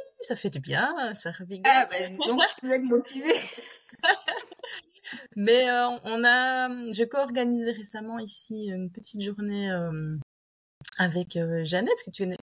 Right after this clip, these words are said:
Speaker 1: connais bien, de, de Regard Client. Euh, donc, une journée pour les entrepreneuses. Donc, euh, ça s'est super bien passé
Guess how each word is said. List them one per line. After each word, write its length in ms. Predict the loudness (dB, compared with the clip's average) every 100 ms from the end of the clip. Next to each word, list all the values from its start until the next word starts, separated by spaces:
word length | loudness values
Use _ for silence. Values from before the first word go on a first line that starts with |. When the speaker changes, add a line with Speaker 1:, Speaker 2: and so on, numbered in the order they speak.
| -4
Speaker 1:
connais 200 | -2 -2
bien, 260 | -4 -4
de, 460 | -4 -4 -6 -8 -12 -16 -20 -16
de 60 |
Regard 340 | -12 -6 -6 -6
Client. 420 | -10 -6 -4 -6 -10 -14 -12 -12 -16 -8
Euh, 200 | -2 0
donc, 180 | -2 -2
une 80 | -2
journée 280 | 0 2 2
pour 120 | 2
les 160 | 0 0
entrepreneuses. 960 | -2 -6 -14 -6 -2 -2 -2 -4 -8 -10
Donc, 180 | -12 -12 -10
euh, 260 | -10 -8 -10 -12 -16 -18 _ _ -20 _ _
ça 140 | -8
s'est 140 | -8 -8
super 400 | -8 -4 -2 0
bien 160 | 0
passé 640 | -2 -4 -2 0 2 0